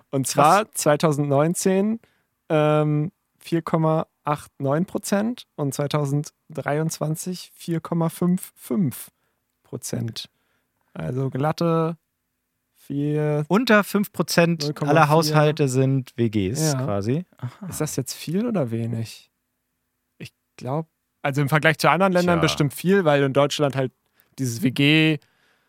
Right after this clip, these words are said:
Speaker 1: äh, Ding einfach groß ist, was, glaub ich, in ganz vielen anderen Ländern einfach überhaupt nicht so ist. Wo ich auch krass finde, dann Leute, die dann so im Ausland studieren, plötzlich bei irgendwelchen Omas oder,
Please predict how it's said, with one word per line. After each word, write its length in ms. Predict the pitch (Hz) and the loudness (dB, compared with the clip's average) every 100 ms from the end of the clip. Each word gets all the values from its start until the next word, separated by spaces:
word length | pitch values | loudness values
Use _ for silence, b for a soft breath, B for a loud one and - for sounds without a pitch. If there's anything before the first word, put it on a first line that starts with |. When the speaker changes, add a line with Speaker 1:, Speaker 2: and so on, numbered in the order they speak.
| _ _ - | _ _ -2
Speaker 1:
äh, 840 | 143 143 143 143 143 139 139 131 135 _ _ _ _ - | 0 2 2 2 2 2 2 0 -4 _ _ _ _ -2
Ding 300 | 156 156 151 | 0 0 -2
einfach 360 | - 143 139 - | -2 -2 -4 -4
groß 320 | 127 147 175 | -2 0 0
ist, 160 | 175 - | -2 -2
was, 200 | 123 - | -4 -2
glaub 200 | 139 143 | 0 2
ich, 100 | 135 | 0
in 140 | 139 - | -4 0
ganz 260 | 143 151 - | 0 0 0
vielen 220 | 147 131 | 0 0
anderen 240 | 131 143 | 0 0
Ländern 300 | 135 139 135 | 2 2 0
einfach 180 | 123 - | -2 -2
überhaupt 680 | 131 120 - - 180 254 _ | -2 -2 -2 2 2 2 _
nicht 160 | 131 - | -6 -6
so 180 | 120 - | -4 0
ist. 320 | 139 - - b b b _ | 0 -2 -8 b b b _
Wo 60 | 127 | -6
ich 120 | - | -2
auch 140 | 151 | -2
krass 300 | - 151 165 | 0 0 0
finde, 200 | - 131 | 0 0
dann 160 | 127 131 | 2 2
Leute, 320 | 131 147 151 | 2 2 2
die 120 | 131 | 2
dann 200 | 135 131 | 2 0
so 280 | 127 131 135 | 0 -2 -2
im 180 | - 135 | -4 -2
Ausland 440 | 139 160 - 139 | 0 0 2 0
studieren, 420 | - 127 135 135 135 | -2 -2 0 2 0
plötzlich 560 | - 147 - 143 131 - b b _ | 0 0 2 0 0 -6 b b _
bei 120 | 127 | -6
irgendwelchen 480 | 147 143 139 139 151 | -2 0 0 0 -2
Omas 760 | 160 151 170 143 143 139 - - b b _ | 2 4 4 4 4 2 -4 -12 b b _
oder, 520 | 139 131 131 131 131 | 0 2 2 2 -2